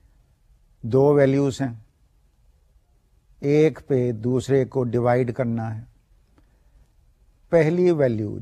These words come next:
جس پہ آپ divide کرنا چاہتے ہیں اس کو پہلے لکھیں، اس کو پہلے cell میں ان-،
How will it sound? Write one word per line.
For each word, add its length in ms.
جس 160
پہ 120
آپ 260
divide 460
کرنا 300
چاہتے 360
ہیں 160
اس 200
کو 260
پہلے 240
لکھیں، 340
اس 240
کو 160
پہلے 240
cell 280
میں 220
ان-، 120